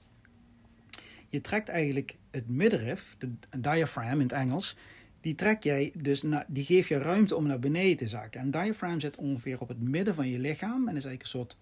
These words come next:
eh, grote platte schijf, zeg maar een soort, eh, etensbord, hè, die, die grootte, zeg maar, is een plat, een, een platte, grote platte schijf. Die zit eigenlijk over de hele diameter van jouw bovenlichaam, van jouw torso.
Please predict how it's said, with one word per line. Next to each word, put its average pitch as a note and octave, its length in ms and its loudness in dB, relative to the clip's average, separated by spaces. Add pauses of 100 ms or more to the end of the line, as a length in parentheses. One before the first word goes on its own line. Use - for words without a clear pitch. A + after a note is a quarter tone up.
(160)
eh, C3 120 -14
grote D#3 400 -2 (120)
platte G3+ 380 2
schijf, E3+ 460 -2
zeg - 160 -6
maar C#3+ 120 -2
een C3+ 60 -2
soort, A#2+ 400 -8 (200)
eh, A2+ 440 -8 (220)
etensbord, D#3+ 880 2
hè, D3 120 -4 (120)
die, - 140 -14
die B2+ 180 -2
grootte, C#3 340 -2
zeg D#3 120 -6
maar, F3 260 -6 (140)
is C3+ 180 -8
een A2+ 120 -2
plat, - 400 -2 (300)
een, - 140 -6
een C#3 100 -10
platte, C3+ 460 0
grote D3+ 320 2
platte F3+ 340 2
schijf. D#3+ 500 0 (460)
Die D#3 100 -2
zit F3+ 160 0
eigenlijk E3 320 2
over D3+ 200 0
de C#3 60 2
hele F#3 240 4
diameter D3+ 580 2
van C#3+ 180 0
jouw C3+ 220 2
bovenlichaam, A#2+ 680 6
van B2+ 100 -4
jouw B2+ 180 -2
torso. B2+ 480 2